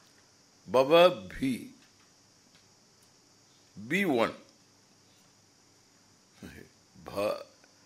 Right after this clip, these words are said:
And then when you, afterwards you s-, give the meaning,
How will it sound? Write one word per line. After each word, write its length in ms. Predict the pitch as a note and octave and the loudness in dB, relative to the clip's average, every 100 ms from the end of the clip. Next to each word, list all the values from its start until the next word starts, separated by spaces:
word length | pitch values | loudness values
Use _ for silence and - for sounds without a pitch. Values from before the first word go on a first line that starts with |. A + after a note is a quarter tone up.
| - _ - - - - | -20 _ -20 -20 -20 -14
And 160 | F#2 F2 | -10 -8
then 180 | G2 F#2+ | -8 -8
when 160 | F#2 | -8
you, 240 | F#2 F2 - - - - - - | -8 -10 -12 -20 -20 -20 -20 -14
afterwards 640 | F2 - G2+ G2 F#2+ - | -14 -10 -6 -6 -6 -12
you 60 | E2+ | -12
s-, 160 | E2 - - - E2 | -12 -12 -16 -20 -14
give 180 | G#2 G2 | -10 -8
the 80 | |
meaning, 560 | E2+ F#2 G#2+ F#2+ D#2+ | -8 -6 -6 -8 -10